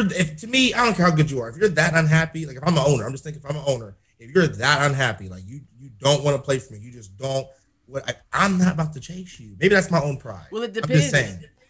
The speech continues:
Speaker 2: It depends, 'cause, I mean, at the same time, that's what contracts are there for.
Speaker 1: That's true, yeah.
Speaker 2: Yeah, I, we're not friends. I don't give a fuck if you don't like this. You're contractually obligated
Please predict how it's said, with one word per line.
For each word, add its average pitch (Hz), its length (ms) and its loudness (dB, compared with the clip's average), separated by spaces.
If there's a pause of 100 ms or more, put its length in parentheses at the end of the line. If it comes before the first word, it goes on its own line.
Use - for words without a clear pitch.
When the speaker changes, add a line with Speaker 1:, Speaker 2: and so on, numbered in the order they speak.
Speaker 2:
It 202 120 -12
depends, 233 500 -8
'cause, 160 240 -10
I 180 140 -8
mean, 185 180 -8
at 180 120 -10
the 180 80 -16
same 202 300 -10
time, 214 360 -4
that's 196 200 -8
what - 160 -14
contracts 185 680 -8
are 120 160 -14
there 127 260 -12
for. 90 420 -20 (640)
Speaker 1:
That's - 340 0
true, 175 460 2
yeah. 147 300 2
Speaker 2:
Yeah, 190 160 0
I, 185 160 2 (160)
we're 214 160 -4
not 262 240 -2
friends. 247 500 -2
I 226 140 -2
don't 240 160 -6
give 240 140 -8
a 226 60 -6
fuck 240 300 -4
if 214 140 -14
you 233 100 -10
don't 233 200 -4
like 214 260 -4
this. 226 340 -8
You're 196 180 -8
contractually 202 800 -8
obligated 180 760 -2